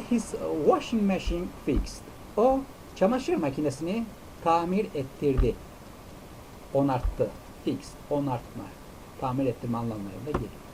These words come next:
Evet arkadaşlar, dersimiz burada sona eriyor. Yorumlarınızı bekliyorum. Kafanıza takılan İngilizce hususunda her türlü, e, takıntıyı sorabilirsiniz her halükarda. Bir şeyi,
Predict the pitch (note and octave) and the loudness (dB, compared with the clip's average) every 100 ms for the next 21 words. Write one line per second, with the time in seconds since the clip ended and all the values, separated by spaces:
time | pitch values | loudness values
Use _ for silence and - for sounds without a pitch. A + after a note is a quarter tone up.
0 | - - - - - - - - G3 A3+ | -16 -16 -16 -16 -16 -16 -16 -2 2 4
1 | G3 C#3+ C#3 A2+ - G#2+ - F3 A#3+ - | 4 4 4 2 0 -4 2 4 4 4
2 | A#3+ G3+ A#3 A3 A3+ G3+ G3 G#3 D#3 A#2+ | 2 4 6 6 4 4 6 8 8 6
3 | B2+ - - - - - - - - - | 6 0 -14 -16 -16 -16 -16 -16 -16 -16
4 | - - - - C3+ E3 A3+ A3 G3 F#3 | -16 -16 -16 -2 8 8 8 4 4 4
5 | F#3 F#3 - G3+ G3 G#3 G3+ - - - | 4 2 4 6 6 4 0 -8 -16 -16
6 | - - - - - - E3 G#3+ A3 A3+ | -16 -16 -16 -16 -4 2 6 6 6 6
7 | A3 G3 F3 F3 F3+ - - D#3+ F#3 G3 | 6 4 6 4 4 -2 -6 0 4 4
8 | G3+ G#3+ F3 - - E3 E3+ D3 G3+ B3+ | 8 8 8 6 -4 2 4 4 6 4
9 | - F#3+ F3+ F3+ F3+ D#3 D3+ D3+ D3 D3 | 8 8 8 8 10 10 10 8 6 4
10 | C#3+ D#3+ - D#3 D#3+ D#3 D#3 D3+ D#3 F3+ | 4 2 4 2 4 4 8 8 8 6
11 | F3+ - D3 D3+ - D#3 C3 C#3+ C#3+ C3+ | 6 4 4 4 2 0 6 6 6 6
12 | C3+ B2 B2+ C3+ - - - - - - | 6 10 8 8 0 -14 -14 -16 -16 -16
13 | - - - - - - - - - C#4 | -16 -16 -16 -16 -16 -16 -16 -16 2 4
14 | D4 A#3+ A#3 A#3 | 6 6 8 8